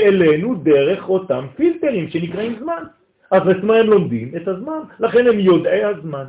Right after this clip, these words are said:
יודעי בינה לעתים. ולכן הם לומדים את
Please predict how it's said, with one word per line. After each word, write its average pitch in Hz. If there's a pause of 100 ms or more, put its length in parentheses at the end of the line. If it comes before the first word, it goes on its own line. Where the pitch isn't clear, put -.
(1900)
יודעי 190
בינה 175
לעתים. 170 (440)
ולכן 185
הם 202
לומדים 202
את 208